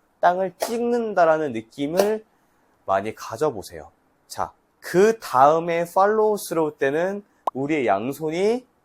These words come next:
같이 넘어가 주셔야 됩니다. 여기서 여기까지 임팩트 때까지 딱 잘 쳤어요. 그 다음에 손이 스탑이 되고 헤드가 넘어가는 느낌이 아니고요.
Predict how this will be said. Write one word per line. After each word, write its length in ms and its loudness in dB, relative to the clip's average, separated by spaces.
같이 760 -2
넘어가 480 0
주셔야 360 -2
됩니다. 460 -10
여기서 460 -2
여기까지 400 2
임팩트 340 -4
때까지 440 -2
딱 260 0
잘 160 -2
쳤어요. 460 -4
그 120 -8
다음에 600 2
손이 400 -4
스탑이 420 -4
되고 380 0
헤드가 340 -2
넘어가는 640 -2
느낌이 680 -4
아니고요. 500 -6